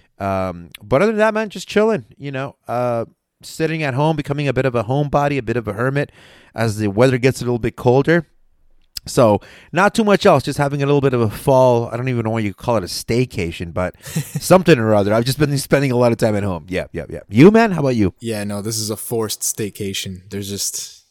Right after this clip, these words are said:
Speaker 1: there's just nothing to do. I mean, I've always been a homebody, so it doesn't, honestly, I don't know <laughs> how people will react to this, but it just, this, this pandemic barely has affected me because
Speaker 2: Dang.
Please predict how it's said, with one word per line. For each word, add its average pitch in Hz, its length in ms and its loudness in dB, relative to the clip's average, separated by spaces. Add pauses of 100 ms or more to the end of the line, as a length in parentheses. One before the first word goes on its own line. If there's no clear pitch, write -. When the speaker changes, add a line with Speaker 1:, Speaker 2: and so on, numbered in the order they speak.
(640)
Speaker 1:
there's 104 100 -14
just 104 220 -6
nothing 131 360 -4
to 143 80 -4
do. 139 260 -2
I 135 80 -2
mean, 160 160 -4
I've 160 180 -2
always 131 300 -2
been 143 100 -4
a 131 80 -4
homebody, 131 540 -4
so 117 140 -4
it 104 60 -8
doesn't, 127 300 -6 (240)
honestly, 175 640 -4
I 127 80 -2
don't 147 80 -2
know 151 80 -2
<laughs> - 0 -
how 151 160 -4
people 151 380 -4
will 139 100 -2
react 127 320 -2
to 110 80 -10
this, 98 160 -8
but 110 100 -10
it 110 40 -12
just, 131 340 -8
this, 120 160 -6 (240)
this 120 160 -6
pandemic 123 580 -6
barely 110 440 -4
has 101 200 -10
affected 95 400 -12
me 90 220 -12 (240)
because 120 420 -4 (400)
Speaker 2:
Dang. - 280 -10